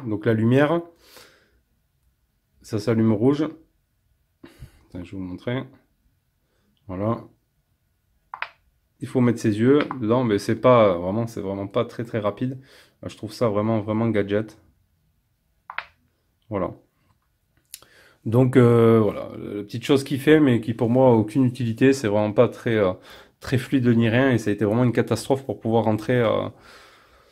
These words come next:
rentrer mon empreinte dessus, euh, au niveau des yeux, donc c'est vraiment pas, euh, pas terrible à ce niveau-là.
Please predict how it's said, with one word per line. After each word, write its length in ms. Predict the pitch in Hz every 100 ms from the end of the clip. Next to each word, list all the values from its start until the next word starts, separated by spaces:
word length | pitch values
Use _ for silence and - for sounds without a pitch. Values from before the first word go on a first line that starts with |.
| - _
rentrer 340 | - 120 117 139
mon 140 | 123
empreinte 340 | 117 113 139 120
dessus, 420 | 120 113 135 135
euh, 200 | 113 104
au 60 |
niveau 260 | 107 110 113
des 220 | 110 104
yeux, 140 | 113 131
donc 180 | 98
c'est 140 | - 101
vraiment 320 | 95 107 113
pas, 340 | 113 120 107
euh, 220 | 90 85 90 - _ _ - - -
pas 100 | 127
terrible 340 | 127 123 131
à 60 | 117
ce 120 | 113
niveau-là. 380 | 135 110 90